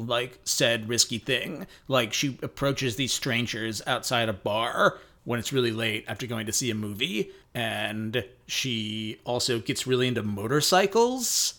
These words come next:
She gets into motorcycles because it's, like, the one way to, like, get into danger in Forks, she decides, 'cause it's super fucking rainy outside and motorcycles are dangerous.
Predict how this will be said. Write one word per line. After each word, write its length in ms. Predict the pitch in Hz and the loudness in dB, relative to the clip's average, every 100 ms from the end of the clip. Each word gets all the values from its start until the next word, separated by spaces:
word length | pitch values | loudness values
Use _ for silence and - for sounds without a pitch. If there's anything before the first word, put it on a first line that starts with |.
| _ | _
She 160 | - 160 | -2 2
gets 160 | 208 208 | 4 6
into 140 | 180 | 8
motorcycles 760 | 165 165 170 156 147 135 139 117 | 10 10 10 8 8 8 2 0
because 960 | 135 - 131 123 123 123 117 - - - | -2 4 6 6 6 2 0 -2 -2 -4
it's, 160 | 135 | 0
like, 200 | 131 127 | 0 2
the 80 | 139 | 0
one 260 | 123 131 131 | 2 2 6
way 140 | 123 | 6
to, 80 | 123 | 6
like, 240 | 127 117 | 2 2
get 140 | 135 123 | -2 -2
into 180 | 113 | -2
danger 480 | 107 113 117 113 113 | -2 -2 -2 -2 -2
in 140 | 113 110 | -2 -2
Forks, 500 | 120 120 110 - - | -2 -2 -2 -4 -2
she 160 | - 123 | -2 -2
decides, 560 | 107 131 117 117 107 | 0 2 2 2 0
'cause 160 | - 113 | -4 -6
it's 100 | 107 | -4
super 320 | - 123 123 | -4 -4 -4
fucking 380 | - 127 - 120 | -6 -6 -4 -2
rainy 320 | 113 113 113 | 0 0 0
outside 500 | 113 110 123 113 113 | 0 -2 0 2 2
and 160 | 117 110 | 0 0
motorcycles 580 | 104 113 - 113 127 110 | -2 0 0 0 -2 -2
are 80 | 107 | -4
dangerous. 600 | 107 107 139 139 139 | -4 -4 0 2 2